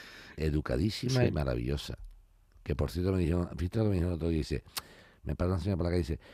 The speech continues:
Speaker 1: "Bueno, al final dijo usted que en la banca hay gente buena". Digo, "Pues claro que lo
Speaker 2: Claro
Speaker 1: dije
Speaker 2: que hay
Speaker 1: y lo, y
Speaker 2: gente
Speaker 1: lo
Speaker 2: buena.
Speaker 1: mantengo".
Speaker 2: Eh, claro, claro
Speaker 1: "Hombre,
Speaker 2: que sí.
Speaker 1: no, tendrán ustedes, lógicamente, que", digo, "Oiga, oiga, señora, nosotros no toreamos, eh, en ninguna plaza, ¿eh?".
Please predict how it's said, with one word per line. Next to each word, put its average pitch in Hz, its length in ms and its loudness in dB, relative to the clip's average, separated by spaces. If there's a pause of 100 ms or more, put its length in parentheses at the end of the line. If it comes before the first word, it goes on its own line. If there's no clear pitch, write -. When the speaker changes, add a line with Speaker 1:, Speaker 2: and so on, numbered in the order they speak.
(140)
Speaker 1:
"Bueno, 120 160 4
al 107 80 4
final 110 260 4
dijo 113 140 6
usted 113 240 2
que 101 80 2
en 90 80 2
la 87 100 4
banca 92 260 2
hay 90 80 4
gente 87 260 2
buena". 90 220 4
Digo, 67 160 4
"Pues - 100 -8
claro 69 200 2
que 58 40 -6
lo 60 40 -2
Speaker 2:
Claro 98 200 6
Speaker 1:
dije 120 80 8
Speaker 2:
que 110 60 12
hay 110 60 12
Speaker 1:
y 101 40 10
lo, 92 40 10
y 90 40 8
Speaker 2:
gente 92 140 8
Speaker 1:
lo 85 60 8
Speaker 2:
buena. 78 120 6
Speaker 1:
mantengo". 85 400 4
Speaker 2:
Eh, - 20 4
claro, 87 260 6
claro 85 160 4
Speaker 1:
"Hombre, 147 160 8
Speaker 2:
que 139 60 8
sí. 143 40 8
Speaker 1:
no, 98 220 4 (220)
tendrán 104 300 6
ustedes, 131 320 6
lógicamente, 120 680 4
que", 104 140 2
digo, 87 280 4
"Oiga, 101 300 10
oiga, 98 200 8
señora, 76 480 2
nosotros 92 280 4
no 98 60 4
toreamos, 87 680 6
eh, 80 120 2 (440)
en 85 80 2
ninguna 92 240 6
plaza, 71 440 2
¿eh?". 143 120 4